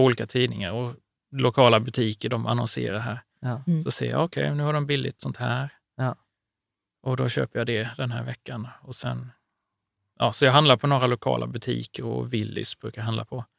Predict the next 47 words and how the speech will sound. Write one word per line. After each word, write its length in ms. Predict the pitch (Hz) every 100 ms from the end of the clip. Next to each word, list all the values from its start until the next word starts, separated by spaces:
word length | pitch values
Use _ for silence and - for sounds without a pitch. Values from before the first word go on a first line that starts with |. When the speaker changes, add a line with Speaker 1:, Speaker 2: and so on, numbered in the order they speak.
| -
Speaker 2:
Ja. 200 | 127 151 _ _ _ _ _ _ -
Speaker 1:
Och 200 | 147 135
brukar 260 | 147 139
handla 240 | 123 113 107
det 260 | 113 113 120 - - - -
Speaker 2:
Men 180 | 165 170
Speaker 1:
som 200 | - -
är 40 | 185
Speaker 2:
nu, 60 |
nu, 80 | 180 180
Speaker 1:
billigt, 160 | 180
Speaker 2:
nu 60 | 175
Speaker 1:
liksom. 200 | 175 196
Speaker 2:
ko-, 80 | - _ _ -
nu, 220 | 175 170
nu 100 | 165
kommer 280 | - 175 135
en 60 |
sån 120 | 135 127
här 160 | 107 - -
fördomsfråga. 1200 | - 131 135 120 120 - - 123 - 107 110 143 - _ -
Så 80 | 135
att, 180 | 123 131
eh, 160 | 127
du, 260 | 123 131 127
du 140 | 135
får... 260 | 131 135 127 - - - - _
För 60 | -
till 100 | 165
exempel 300 | 151 160 170
i 20 |
den 120 | 160 165
här 100 | 147
videon 440 | 127 110 113 120
som, 280 | 110 120 110 -
som 180 | 113
du 80 | 107
också 200 | 104 -
refererade 480 | 104 - 135 - 95
till, 320 | - 127 147
så, 280 | - 139 -
så 120 | -
är 220 | 175 110
det 60 | 151
ju 60 | 208
så 120 | -
att 140 | 110